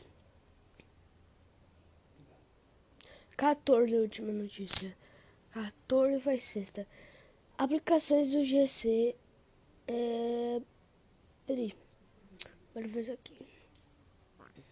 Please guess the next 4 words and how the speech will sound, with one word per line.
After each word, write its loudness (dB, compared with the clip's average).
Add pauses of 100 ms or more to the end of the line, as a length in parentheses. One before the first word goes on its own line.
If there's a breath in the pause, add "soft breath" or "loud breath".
(960)
Notícia -8
do 2 (920 soft breath)
<clears throat> 4
Burito. 2